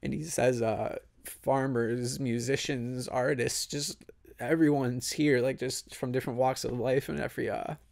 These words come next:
and just, just Jewish people, no matter what they're from or what their entire background or history.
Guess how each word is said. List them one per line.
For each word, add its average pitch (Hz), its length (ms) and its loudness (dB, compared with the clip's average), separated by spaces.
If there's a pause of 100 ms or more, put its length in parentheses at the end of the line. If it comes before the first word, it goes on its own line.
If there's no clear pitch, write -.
(1600)
and 131 320 2
just, - 340 -6 (800)
just 123 240 -8
Jewish 160 360 6
people, 120 460 2
no 127 120 -4
matter 135 280 2
what 151 260 4
they're 127 380 -8
from 147 320 0
or 135 100 2
what 143 180 0 (300)
their 139 220 0
entire 127 420 6
background 127 380 4
or 120 80 0
history. 120 480 -2